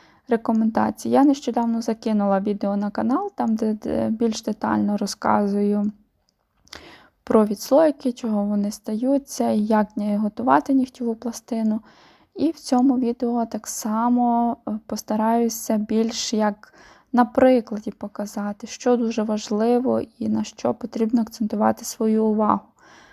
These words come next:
Чому так відбувається, що від нігтика відстає матеріал, чому він так швидко відпадає. Ну і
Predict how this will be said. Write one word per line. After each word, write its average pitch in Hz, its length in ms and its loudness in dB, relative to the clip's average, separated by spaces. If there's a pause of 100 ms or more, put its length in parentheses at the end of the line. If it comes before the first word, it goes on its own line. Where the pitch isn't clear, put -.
(140)
Чому 254 280 4
так 208 240 -6
відбувається, 202 680 -4
що - 160 -10
від 208 160 -6
нігтика 208 480 -4
відстає 233 640 0
матеріал, 233 760 0 (380)
чому 220 320 0
він 202 100 0
так 202 160 -4
швидко - 420 -8
відпадає. 285 800 2
Ну 247 220 -2
і 233 400 0